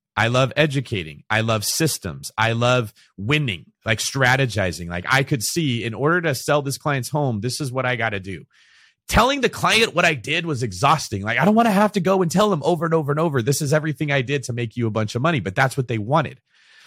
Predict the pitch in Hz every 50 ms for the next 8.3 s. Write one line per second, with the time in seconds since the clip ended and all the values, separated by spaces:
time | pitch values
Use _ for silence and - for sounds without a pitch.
0 | _ _ - - - - 170 170 151 117 110 170 190 208 208 160 - - 117 98
1 | 117 113 120 113 110 101 120 123 117 104 - - 117 95 - - - 95 85 73
2 | 65 - - _ _ _ _ _ _ - - 156 151 - 143 151 139 110 - -
3 | - - - - 175 190 202 208 202 185 160 151 127 139 123 - 147 139 120 110
4 | 123 139 135 120 104 - - - - 92 90 90 87 80 80 - - 143 139 135
5 | 117 - - 127 123 - - 120 - - 131 131 127 117 110 117 120 113 107 -
6 | - 92 92 87 - 98 92 87 - 131 127 127 - - 131 113 107 98 110 120
7 | 120 113 107 98 110 104 113 107 110 104 110 107 107 107 107 98 98 107 - -
8 | 110 107 107 107 104